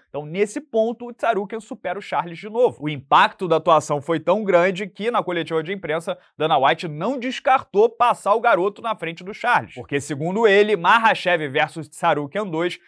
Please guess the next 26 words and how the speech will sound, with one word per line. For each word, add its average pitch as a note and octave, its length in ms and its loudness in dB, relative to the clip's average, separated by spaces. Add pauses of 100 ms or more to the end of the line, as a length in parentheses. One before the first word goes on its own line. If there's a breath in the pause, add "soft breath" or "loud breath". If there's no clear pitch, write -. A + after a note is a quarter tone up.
(120 soft breath)
seria F#3 280 -2
uma F#3 140 0
luta E3 380 0
enorme F#3+ 640 0
pra D3+ 220 0
Abu D#3+ 200 -2
Dhabi. E3+ 500 2 (260 soft breath)
Um G#3 340 -2 (100)
armeno D3 760 2
cristão E3 680 0
criado C#3+ 480 0
na G3+ 160 2
Rússia G#3+ 540 -2 (260 soft breath)
versus F3+ 400 0
um G#3 80 -4
muçulmano F#3 560 -8
do E3 100 -8
Cáucaso. E3 460 0
Sinceramente, F#3 840 2
acho F3 260 2
que F3+ 120 -8
não A#3 260 -2
vai D#3 160 2
acontecer. E3+ 600 -2
Charles D#3 480 0
hoje E3 400 -4